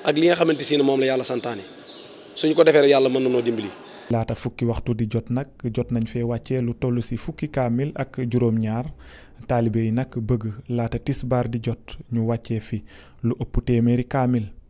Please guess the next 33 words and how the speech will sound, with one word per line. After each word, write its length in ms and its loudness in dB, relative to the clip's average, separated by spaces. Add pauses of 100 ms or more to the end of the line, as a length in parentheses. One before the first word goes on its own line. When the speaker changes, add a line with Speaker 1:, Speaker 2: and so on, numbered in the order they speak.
(160)
Speaker 1:
Bi 60 2
ñu 80 2
xëyee 240 6
ci 80 -6
suba 200 0
ak 80 -2
léegi, 320 0 (1080)
bi 100 -2
huit 160 2
heures 180 6
di 240 2 (180)
jot 240 2
la 120 2
ñuy 140 4
tàmbali 340 0
kaamil 340 0
yi. 80 -6 (320)
Yaakaar 260 -2
naa 160 -2 (1080)
amagu 320 8
nañ 240 4
lu 80 0
toll 200 2
ci 100 -8
fukki 280 -4
kaamil 460 2 (640)
ak 200 0
juróom, 300 2 (680)
jàpp 220 4
fukki 220 -8
kaamil 320 0
ak 120 -2
juróom-ñaar. 440 0